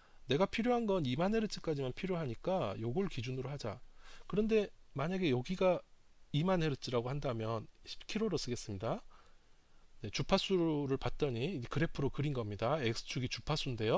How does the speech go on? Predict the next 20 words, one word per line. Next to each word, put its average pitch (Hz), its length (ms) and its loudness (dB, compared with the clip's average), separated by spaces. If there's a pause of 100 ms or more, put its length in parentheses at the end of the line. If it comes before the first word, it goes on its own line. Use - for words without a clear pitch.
어떤 127 200 -4
데이터가 131 460 0
이렇게 120 400 -2
이제 113 100 -2
분포를 127 460 -2
해 175 60 0
있습니다. 107 500 -2 (1200)
자, 143 160 0
여기까지가 190 640 4
이만 175 320 4
헤르츠인데 135 720 0 (200)
이만 196 260 4
헤르츠 180 220 0
이상도 160 340 2
있거든요. 139 520 -2 (200)
나 156 260 4
여기 143 200 2
필요 226 260 0
없는 165 240 2
거잖아요. 113 640 -2